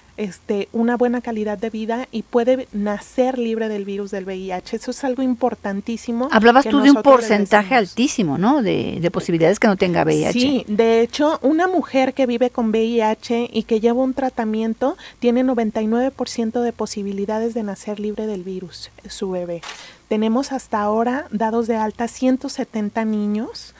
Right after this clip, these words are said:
Speaker 1: de, del programa, todos libres del virus. Entonces estamos hablando que de esos ciento setenta son el cien por ciento de los niños que han llegado a los dos años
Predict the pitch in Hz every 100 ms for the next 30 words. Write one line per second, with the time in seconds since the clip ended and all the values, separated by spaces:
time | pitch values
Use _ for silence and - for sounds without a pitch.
0 | - - _ 196 214 202 185 180 170 165
1 | 208 - 202 190 202 202 214 254 - -
2 | 240 240 277 226 220 220 214 190 190 190
3 | 202 330 - - - - 208 208 220 220
4 | 262 269 - 226 254 233 220 208 220 226
5 | 208 185 - 175 220 - 233 285 269 254
6 | 262 262 208 214 214 240 226 233 - 247
7 | 233 254 - 247 226 233 233 202 196 214
8 | 226 226 214 311 - - - 220 214 220
9 | 226 220 220 226 202 185 233 - 233 226
10 | 240 330